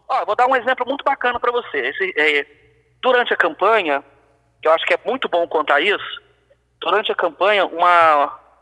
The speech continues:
uma esposa de, uns colab-, de um dos coordenadores da campanha foi abordada na rua por uma senhora que falou: "Olha, que bacana essa do-, essa, essa campanha,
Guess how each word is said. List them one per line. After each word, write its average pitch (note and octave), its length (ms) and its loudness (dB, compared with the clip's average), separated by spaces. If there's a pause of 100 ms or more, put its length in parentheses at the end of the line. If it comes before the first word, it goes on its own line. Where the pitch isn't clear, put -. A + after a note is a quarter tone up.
(360)
uma F3 140 0
esposa F3+ 720 -2 (520)
de, D#3 100 -10
uns D#3+ 100 -6
colab-, E3 300 2 (200)
de - 100 -4
um F3+ 220 0
dos D#3+ 380 -2 (100)
coordenadores D3+ 580 0
da D3+ 100 -2
campanha F3 500 -2
foi G3 100 2
abordada G3+ 460 2
na A3+ 100 4
rua F3+ 340 -2 (760)
por E3+ 120 -2
uma F3+ 160 2 (140)
senhora F#3+ 340 4
que - 140 -6
falou: A3 180 2
"Olha, B3 260 4
que - 140 -10
bacana A#3+ 520 0
essa G3+ 180 0
do-, F#3 220 0
essa, D#3 440 2 (180)
essa F3 200 0
campanha, D#3 520 0